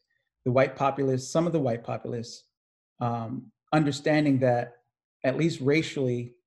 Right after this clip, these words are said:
um, come twenty forty-two, that white folks will, will be, um, a minority in this country,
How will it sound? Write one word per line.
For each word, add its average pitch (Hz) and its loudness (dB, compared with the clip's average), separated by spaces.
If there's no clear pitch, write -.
um, 123 2
come 160 4
twenty 156 2
forty-two, 135 2
that 127 0
white 131 2
folks 127 -2
will, 131 -6
will 127 0
be, 120 -4
um, 113 -2
a - -4
minority 123 2
in 110 -2
this 110 -6
country, 120 -10